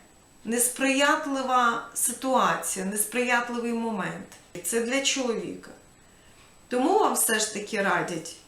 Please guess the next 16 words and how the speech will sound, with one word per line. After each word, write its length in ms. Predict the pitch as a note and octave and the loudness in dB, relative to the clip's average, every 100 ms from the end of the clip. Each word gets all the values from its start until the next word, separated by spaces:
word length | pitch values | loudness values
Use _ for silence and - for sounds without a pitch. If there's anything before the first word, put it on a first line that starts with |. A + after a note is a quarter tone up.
| - - - - - - | -20 -20 -20 -20 -20 -6
звернути 680 | G3 A3+ C4 C4+ D#4+ F4+ E4 | 0 2 4 4 2 2 2
на 180 | D4+ D#4 | 2 2
даний 540 | A#3 B3 F#3 F3 E3+ | 2 4 4 2 -6
момент 480 | F3 F3 E3+ E3+ G3+ - - - - - - - - - - | -10 -12 -12 -12 -14 -18 -20 -20 -20 -20 -20 -20 -20 -20 -8
увагу 540 | G#3+ G#3+ D#4+ G#4+ D#4+ | -2 4 6 6 2
саме 460 | B3 - A3+ G#3 F#3+ | 2 2 4 2 2
стосовно 840 | F#3 - G#3 - D4 D4+ B3+ A3 - - | 0 -2 -4 0 0 0 0 0 -2 -4
фінансового 800 | - C4 D4 A3 F#3+ G3 F#3 F3+ | -4 2 4 4 2 -2 -2 -2
благополуччя 680 | F3+ F3+ F3+ F3+ D#3 - F3 | -4 -6 -12 -10 -4 -4 -2
і 40 | D#3+ | -4
достатку. 560 | F3 - F3 D3+ - - - - - - - _ - - - - - _ - - - - - - - - | -6 -14 -12 -12 -14 -12 -8 -8 -10 -20 -20 _ -12 -6 -6 -6 -20 _ -12 -12 -12 -20 -16 -12 -12 -12
Для 240 | G3+ A3 A#3+ | -4 0 2
жінки. 480 | - F#3+ F3+ F3+ - - - - - - - - - - - - - - - - - - - - - - - - - - - - | 0 -2 -6 -14 -16 -18 -20 -20 -20 -20 -20 -16 -10 -10 -12 -20 -16 -16 -18 -20 -20 -20 -8 -8 -8 -20 -20 -20 -20 -20 -20 -10
Якщо 460 | A3+ C4 C4+ - D4+ | -2 2 4 4 2
ви 160 | C4+ | -2
будете 720 | B3+ D#4 G4 A#3 - G3 F3+ | -2 0 0 0 -2 0 -2